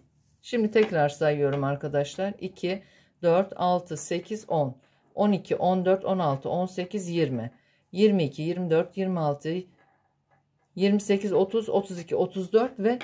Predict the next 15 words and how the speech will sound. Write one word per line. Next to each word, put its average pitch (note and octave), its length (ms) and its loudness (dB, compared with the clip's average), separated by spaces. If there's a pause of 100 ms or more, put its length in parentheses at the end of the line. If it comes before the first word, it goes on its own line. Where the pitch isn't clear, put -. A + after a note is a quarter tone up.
(220)
otuz G#3+ 300 2
altı A3+ 280 4
ilmeğimiz G3 600 2
oldu. C#3+ 360 2 (380)
Yani F#3+ 300 2
örgünün G3+ 680 2
ters A3 340 -6
tarafından D3+ 920 0 (1700)
şunu A#3+ 580 0 (240)
aldım E3 480 4
ben B2+ 180 -6 (240)
boydan D3+ 460 0
boya. B2 240 -4 (520)
Şimdi B3+ 460 2
artık G#3 800 0